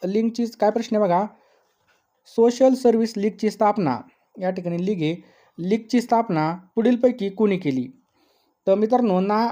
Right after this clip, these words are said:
म. जोशी यांनी केली. एकोणीसशे सातच्या काँग्रेसच्या सुरत अधिवेशनाचे अध्यक्ष कोण होते?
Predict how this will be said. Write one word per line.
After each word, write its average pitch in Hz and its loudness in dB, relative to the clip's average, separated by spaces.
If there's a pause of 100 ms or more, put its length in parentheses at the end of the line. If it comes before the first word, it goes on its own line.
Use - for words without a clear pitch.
म. 196 -2
जोशी 185 -6
यांनी 143 -2
केली. 123 -10 (560)
एकोणीसशे 269 2
सातच्या 240 2
काँग्रेसच्या 226 0
सुरत 226 0
अधिवेशनाचे 208 0
अध्यक्ष 185 -2
कोण 202 0
होते? 147 -2